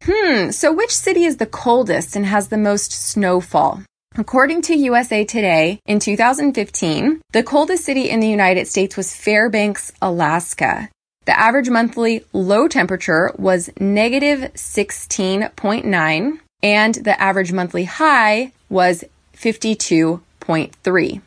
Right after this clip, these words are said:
right? And this is in Fahrenheit. So the average annual snowfall is sixty-six point one inches. Um, North Dakota, Mi-, Minnesota, Michigan, and states in the Midwest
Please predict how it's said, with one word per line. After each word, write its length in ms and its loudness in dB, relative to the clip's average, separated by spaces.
right? 240 -4
And 100 -2
this 140 -4
is 80 -8
in 140 -2
Fahrenheit. 600 -4
So 160 0
the 220 -2
average 480 2
annual 280 0
snowfall 760 2
is 200 -2
sixty-six 640 -4
point 280 -4
one 280 -2
inches. 640 -6
Um, 300 0
North 260 2
Dakota, 420 2
Mi-, 260 0
Minnesota, 760 2
Michigan, 460 -2
and 140 -2
states 460 0
in 140 -4
the 180 -2
Midwest 720 0